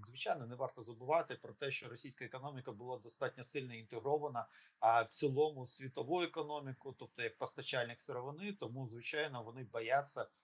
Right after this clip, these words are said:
зробити так, що їхні підприємства там будуть, е, зупинятися.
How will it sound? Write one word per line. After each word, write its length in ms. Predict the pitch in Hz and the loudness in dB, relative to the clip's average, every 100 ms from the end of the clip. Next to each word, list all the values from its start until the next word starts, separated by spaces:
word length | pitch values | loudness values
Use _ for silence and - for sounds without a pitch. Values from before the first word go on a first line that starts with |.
| _ | _
зробити 500 | - 104 123 131 127 | -12 -4 -2 -2 -2
так, 240 | 113 143 143 | 2 4 4
що 140 | - | 0
їхні 340 | 120 - - 113 | -6 -8 -14 -16
підприємства 580 | 113 - 117 135 127 | -10 -6 -4 -4 -4
там 180 | - 107 | -6 -6
будуть, 320 | 117 117 113 _ | -8 -12 -14 _
е, 340 | 110 98 98 104 | 4 6 4 -2
зупинятися. 720 | 127 135 107 - _ - - | -4 -6 -8 -12 _ -16 -16